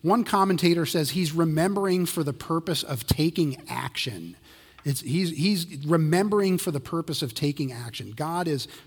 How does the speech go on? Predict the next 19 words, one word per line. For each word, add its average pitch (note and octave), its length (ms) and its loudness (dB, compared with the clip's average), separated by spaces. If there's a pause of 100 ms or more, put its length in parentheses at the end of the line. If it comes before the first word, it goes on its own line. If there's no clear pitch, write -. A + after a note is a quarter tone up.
(140)
about D3+ 480 -4
to C#3 120 -2
do C#3 260 -2
something A#2+ 420 -6
here. G2+ 280 -12
He B2+ 160 -4
remembers C3+ 500 -4
his C#3+ 140 -6
covenant B2+ 400 -6
because A#2+ 260 -8
he C3 100 -4
is A#2 100 -8
going A#2+ 200 -10
to A2 100 -12 (300)
take D3 400 -2
action. A#2 480 -10 (1800)
And C#3+ 160 -2
God E3+ 320 0
saw D#3+ 800 0